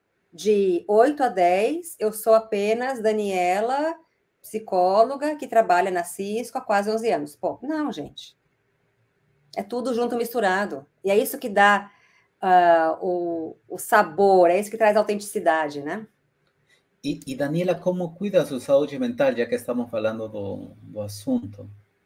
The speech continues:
Speaker 1: É, também é uma, é uma excelente pergunta, porque saúde mental tem sido um desafio,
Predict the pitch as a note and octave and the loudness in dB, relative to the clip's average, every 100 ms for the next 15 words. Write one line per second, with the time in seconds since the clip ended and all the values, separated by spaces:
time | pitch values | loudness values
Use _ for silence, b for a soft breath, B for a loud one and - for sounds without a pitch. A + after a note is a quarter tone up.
0 | _ _ _ _ _ _ _ _ _ _ | _ _ _ _ _ _ _ _ _ _
1 | _ _ _ F3+ E3 F#3+ F#3 F#3 F#3+ F#3+ | _ _ _ -6 -4 -2 0 2 0 0
2 | F3+ F3+ F3+ F3 G3+ A3 G#3+ F3+ F#3 A3+ | 2 2 2 -2 -2 -2 -6 -2 -2 -2
3 | G#3+ - G3 F#3 F#3+ F#3 G3+ A3 F#3+ F#3 | -6 -8 -4 -4 0 0 2 -2 0 4
4 | F#3 G3+ F#3+ - G3 F3+ F3+ - - B3+ | 4 2 -6 -8 -8 0 0 0 -8 -4
5 | B3+ F#3+ | -4 -6